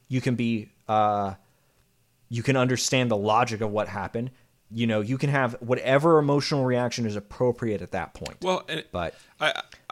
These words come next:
Speaker 2: I'll, I'll buffer that just a little bit. I think it's fine to have an emotional reaction at fir-, at first. I think it's fine to be sad that
Speaker 1: Sure.
Speaker 2: this happened.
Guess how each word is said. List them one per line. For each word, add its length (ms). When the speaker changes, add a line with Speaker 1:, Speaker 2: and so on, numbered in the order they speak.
Speaker 2:
I'll, 380
I'll 360
buffer 340
that 240
just 220
a 20
little 180
bit. 140
I 60
think 160
it's 140
fine 240
to 80
have 120
an 60
emotional 400
reaction 420
at 140
fir-, 320
at 140
first. 480
I 60
think 120
it's 140
fine 360
to 100
be 140
sad 580
that 120
Speaker 1:
Sure. 100
Speaker 2:
this 160
happened. 520